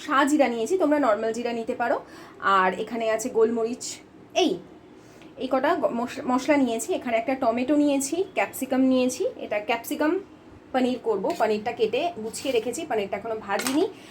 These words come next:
আচ্ছা, একটা পেস্ট বানিয়ে নেব, সেটা হচ্ছে পোস্ত, আহ, কাজু, আর দেবো হচ্ছে চারমগজ,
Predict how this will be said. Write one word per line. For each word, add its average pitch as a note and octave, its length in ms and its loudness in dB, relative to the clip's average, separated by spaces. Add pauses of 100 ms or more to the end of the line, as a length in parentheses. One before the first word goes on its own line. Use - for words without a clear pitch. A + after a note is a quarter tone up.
(180)
আচ্ছা, F#3+ 300 -2
একটা C4 260 -4
পেস্ট D#4+ 300 0
বানিয়ে D#4 240 4
নেব, D#4 200 4
সেটা D#4 200 -2
হচ্ছে B3+ 240 -2
পোস্ত, D4+ 500 -4
আহ, E4 880 -2
কাজু, G#3 540 0 (240)
আর F#3+ 280 -2
দেবো F#3+ 200 -2
হচ্ছে A#3+ 420 -4
চারমগজ, D3+ 640 0